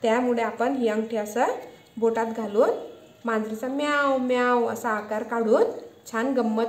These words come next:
करू शकतो. तर बघा बालमित्रांनो, आपण आधी पिवळ्या कार्डशीटचा उपयोग केला, त्यानंतर असे घोटीव पेपरचा सुद्धा उपयोग करून आपण बाहुली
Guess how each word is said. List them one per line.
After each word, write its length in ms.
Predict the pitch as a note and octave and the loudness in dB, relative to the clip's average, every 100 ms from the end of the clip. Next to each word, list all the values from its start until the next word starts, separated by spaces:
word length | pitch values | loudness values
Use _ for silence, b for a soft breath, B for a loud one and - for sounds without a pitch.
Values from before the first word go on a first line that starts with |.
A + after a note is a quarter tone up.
| - | 2
करू 180 | A3 A#3+ | 0 0
शकतो. 480 | A#3 - - E3 | -4 -4 -2 -2
तर 100 | A#3 | -2
बघा 280 | A#3 B3 A#3+ | -4 0 2
बालमित्रांनो, 720 | A#3 A3+ A3 A3 A3 G#3+ G3+ - - - | 4 2 0 0 0 0 0 -4 -12 -6
आपण 320 | G#3 A#3+ C#4+ - - - - | 0 2 2 0 -10 -16 -2
आधी 320 | A3 G#3+ B3+ D#4 - - - | -2 0 0 -2 -8 -12 -2
पिवळ्या 280 | B3+ B3 | 2 2
कार्डशीटचा 560 | B3 B3+ C4 C#4 - A#3 | 2 0 0 -4 -2 -2
उपयोग 280 | A3+ A3 A3+ | 0 -2 -2
केला, 280 | - A#3 G#3 | 0 0 0
त्यानंतर 480 | G#3+ A3+ A3+ A3+ | 0 0 0 -2
असे 540 | A3+ A3+ C4 D#4+ - - | -2 2 0 0 -8 0
घोटीव 300 | A3 A3 A#3 | 4 4 2
पेपरचा 1040 | A3+ A#3 A3 A#3 D#4 - - - - - B3+ | 0 0 2 0 0 -4 -14 -20 -6 0 2
सुद्धा 280 | C4 G#3+ A3+ | 0 0 2
उपयोग 300 | A3+ A3 A3 | 2 0 -2
करून 240 | A3+ G#3+ | -2 -2
आपण 280 | G#3 A#3 C#4 | -2 0 0
बाहुली 320 | A#3+ G#3+ G#3 | 0 -2 -4